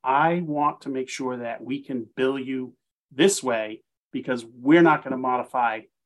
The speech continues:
to you." Um, understanding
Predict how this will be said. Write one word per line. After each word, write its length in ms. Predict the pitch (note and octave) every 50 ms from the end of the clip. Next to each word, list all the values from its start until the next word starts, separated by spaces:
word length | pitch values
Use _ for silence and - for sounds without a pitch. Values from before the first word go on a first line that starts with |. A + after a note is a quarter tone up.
| _ _ _
to 100 | - -
you." 380 | - A2 A#2 B2 A#2 A2 - - _ _ _ _ _ _ _ _ _ _ _ _ _ _
Um, 540 | B2+ B2 B2 A#2+ A#2+ A#2+ A#2+ - - - - _ _ _ _ _ _ _ _ _
understanding 1160 | D3 E3 F3 E3 D#3+ - - - D#3+ D3+ D3 D3 D3 C#3+ C#3+ C#3+ C#3+ C#3 C#3 C#3 C3+ C3 C3+